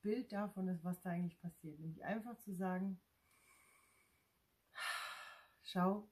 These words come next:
ich verkrampfe da, jedes Mal verkrampfe ich, jedes Mal verkrampfen wir.“ Sobald wir verkrampfen, das,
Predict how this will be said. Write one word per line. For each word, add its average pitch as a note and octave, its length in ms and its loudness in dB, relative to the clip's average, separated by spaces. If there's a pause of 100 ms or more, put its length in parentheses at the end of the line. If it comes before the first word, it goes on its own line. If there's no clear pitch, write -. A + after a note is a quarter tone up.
ich - 160 -20
verkrampfe F#3+ 680 -2
da, D#3+ 120 -8
jedes F#3+ 480 -2
Mal F3 200 -2
verkrampfe F3 580 -4
ich, D#3+ 120 -14
jedes G#3 280 -2
Mal F#3+ 160 2
verkrampfen F3+ 640 -6
wir.“ C#3+ 160 -8
Sobald F#3 420 -2
wir G3+ 80 -4
verkrampfen, - 500 -4
das, F3 120 0